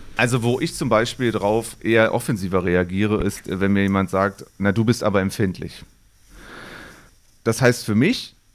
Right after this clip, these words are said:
ich darf nicht empfindlich sein. Also ich höre, du darfst nicht empfindlich sein. Oder du darfst nicht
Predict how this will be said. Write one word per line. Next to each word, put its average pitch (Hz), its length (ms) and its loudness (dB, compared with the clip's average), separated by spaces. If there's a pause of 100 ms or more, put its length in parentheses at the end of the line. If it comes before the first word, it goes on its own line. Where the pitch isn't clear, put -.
(200)
ich 117 140 0
darf 120 240 6
nicht 120 140 0
empfindlich 107 400 2
sein. 76 200 -4
Also 95 200 -2
ich 180 220 -2
höre, 120 360 4
du 147 100 -8
darfst 104 300 2
nicht 113 100 -8
empfindlich 98 460 -6
sein. 71 220 -10 (760)
Oder 87 580 4 (140)
du 107 100 -6
darfst 101 420 0
nicht - 460 -6